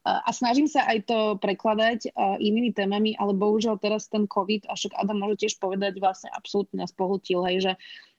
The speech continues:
eh, ja nemala som teraz rozhovor s Michalom Kaščákom a predtým sme mali aj, aj iné typy rozhovorov, ale strašne veľa tém nám akože stojí, lebo tiež máme nejaké personálne kapacity a nejaké vlastne, eh, proste vlastné limity. A, a, a že vlastne keď si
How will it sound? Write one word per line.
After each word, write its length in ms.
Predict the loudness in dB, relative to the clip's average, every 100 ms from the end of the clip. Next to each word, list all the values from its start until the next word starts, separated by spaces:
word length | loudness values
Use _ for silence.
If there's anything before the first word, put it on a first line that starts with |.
| -4
eh, 80 | 0
ja 80 | 0
nemala 240 | 2 2
som 160 | 2 0
teraz 160 | 2 2
rozhovor 320 | 2 0 2
s 60 |
Michalom 260 | 0 0 0
Kaščákom 480 | 0 -2 -4 -2 0
a 80 | 0
predtým 320 | -2 0 0
sme 160 | 2
mali 160 | 2 2
aj, 320 | 2 0 2
aj 40 | 0
iné 240 | 2 2
typy 240 | 2 0 0
rozhovorov, 560 | 0 -2 -2 -2 0
ale 80 | -2
strašne 400 | -4 -6 -8 -4
veľa 160 | -2 -2 -2
tém 400 | -4 -2 -4 -6 -6
nám 320 | -4 -2 -2
akože 320 | -4 -4 -6 -6
stojí, 400 | -4 0 2 2
lebo 400 | 0 0 0 -4 -4
tiež 160 | -2 0
máme 240 | -2 -2
nejaké 240 | -4 -4 -4
personálne 640 | -4 -4 -6 -4 -4 -2
kapacity 560 | -4 -6 -4 -2 0 -2
a 80 |
nejaké 320 | -2 -6 -8 -6
vlastne, 480 | -6 -6 -6 -6 -8 _ -18 -18 -20 _ _ _
eh, 200 | -6 -4 -4 -2
proste 240 | -4 -2
vlastné 400 | 0 0 0 2
limity. 560 | 4 4 2 2 0 -2 _ -20 -20 _
A, 400 | -2 0 -2 -4 0
a, 320 | 2 2 0 0
a 80 |
že 160 | 0 2
vlastne 320 | 0 0 -2
keď 140 | 0
si 100 | 0